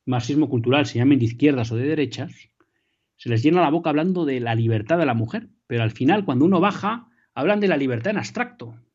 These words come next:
Porque cuando uno se pone delante de un abortorio, se da cuenta que no hay libertad real de la mujer a la hora de elegir el aborto.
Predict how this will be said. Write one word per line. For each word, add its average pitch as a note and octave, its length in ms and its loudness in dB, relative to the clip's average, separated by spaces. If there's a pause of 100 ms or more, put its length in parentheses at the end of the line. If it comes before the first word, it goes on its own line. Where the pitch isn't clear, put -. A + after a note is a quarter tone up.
(800)
Porque B2+ 180 -6
cuando C#3+ 180 4
uno G3+ 120 6
se F#3+ 100 2
pone G3+ 200 0
delante G3 220 2
de G#3 40 -2
un G3+ 60 -2
abortorio, G3 360 0
se D3+ 140 -2
da F3 120 0
cuenta G3+ 300 -2
que D3 140 0
no E3+ 120 2
hay A#3 120 -2
libertad C#3 800 -2 (3000)
real C#3+ 580 -2
de C#3 100 -6
la C3 80 -4
mujer C#3+ 320 -6
a C3+ 80 -6
la D3 60 -4
hora C#3+ 80 -4
de B2+ 60 -6
elegir C3 200 -6
el A2+ 100 -4
aborto. A2+ 420 -10